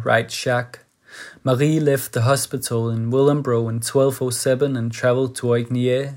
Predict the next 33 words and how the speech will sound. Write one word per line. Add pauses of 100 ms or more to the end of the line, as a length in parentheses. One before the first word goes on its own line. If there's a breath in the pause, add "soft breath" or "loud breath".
where
she
lived
as
a
hermit
in
close
contact (380 loud breath)
with
the
local (140)
Augustinian
cloister. (1800 soft breath)
This
was
likely
to
find
peace
and
quiet, (200)
not
constantly
to
have
to
negotiate
her
position
with
the
church,